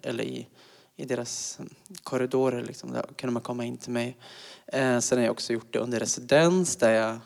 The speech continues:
där jag bjuder in, alltså, vem som helst får komma och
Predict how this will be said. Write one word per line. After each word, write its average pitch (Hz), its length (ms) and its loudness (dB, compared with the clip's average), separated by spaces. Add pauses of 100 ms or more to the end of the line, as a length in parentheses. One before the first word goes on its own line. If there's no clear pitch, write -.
(220)
där 127 80 0
jag 120 80 0
bjuder 117 280 0
in, 113 320 -2 (480)
alltså, 143 220 -6
vem 120 220 -4
som 120 140 -8
helst 123 240 -2
får - 60 -8
komma 120 400 -4
och - 380 -12